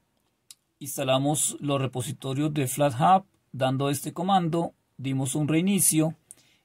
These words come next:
Y el siguiente punto, ahora sí para instalar O B S Studio, sería da-,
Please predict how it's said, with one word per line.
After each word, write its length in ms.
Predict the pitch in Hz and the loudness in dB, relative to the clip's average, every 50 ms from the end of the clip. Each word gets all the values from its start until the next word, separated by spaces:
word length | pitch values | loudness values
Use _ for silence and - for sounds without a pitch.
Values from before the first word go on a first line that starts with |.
| _ _ - | _ _ -12
Y 200 | 190 196 233 233 | -8 -2 0 2
el 120 | 220 165 | 2 4
siguiente 500 | - - 185 190 208 202 190 196 - 196 | 2 2 0 0 -2 -2 -2 -2 -6 -10
punto, 640 | 196 - 202 202 190 190 - - 190 196 208 - _ - | -8 -6 -4 -4 -4 -4 -4 -4 -4 -4 -4 -6 _ 2
ahora 340 | 147 139 135 139 139 151 | 2 4 4 4 4 4
sí 240 | 160 - - 175 160 | 2 2 0 -4 -6
para 280 | - - 170 165 160 151 | -4 -2 2 4 4 4
instalar 680 | 135 127 - - 135 123 127 131 131 135 135 - - _ _ _ _ _ _ | 4 0 -4 -4 -4 -4 -2 0 2 2 0 0 -4 _ _ _ _ _ _
O 160 | - 160 165 160 | -4 -2 0 2
B 180 | 165 170 165 | 2 2 2
S 180 | 156 - - 165 | 2 2 2 0
Studio, 600 | 147 - - 214 214 202 196 190 202 214 196 - _ _ _ _ _ _ _ _ _ _ _ | -2 -2 -4 -4 -4 -2 0 0 0 -2 -4 -8 _ _ _ _ _ _ _ _ _ _ _
sería 460 | - - - - 151 139 139 139 143 143 | -12 -8 -6 -4 -2 0 2 2 2 4
da-, 220 | 151 160 165 160 | 4 2 2 2